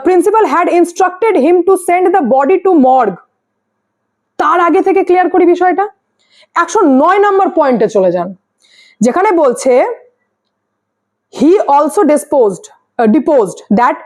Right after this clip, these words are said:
he had tried to contact with the principal।" কে, সেটাও ক্লিয়ার করি। এটা হচ্ছে সাক্ষী নম্বর ছয়,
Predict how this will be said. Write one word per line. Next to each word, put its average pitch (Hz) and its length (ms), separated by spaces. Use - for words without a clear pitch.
he 349 100
had 226 160
tried 330 320
to 415 60
contact 269 400
with 233 180
the 330 140
principal।" 214 500
কে, 226 260
সেটাও 220 280
ক্লিয়ার 220 220
করি। 202 260
এটা 302 120
হচ্ছে 302 240
সাক্ষী 302 360
নম্বর 311 280
ছয়, 269 360